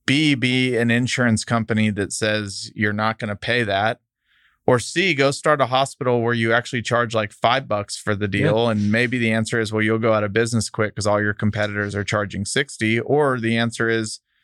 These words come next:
Speaker 1: no, maybe more insurers would wanna work with you and more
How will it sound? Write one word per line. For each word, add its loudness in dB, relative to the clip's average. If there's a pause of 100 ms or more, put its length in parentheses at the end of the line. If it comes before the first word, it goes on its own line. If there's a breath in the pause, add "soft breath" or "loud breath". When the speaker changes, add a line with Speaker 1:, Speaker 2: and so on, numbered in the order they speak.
(240)
Speaker 1:
no, 4
maybe 0
more 2
insurers 0
would 0
wanna 2
work 0
with -2
you 2
and 0
more 2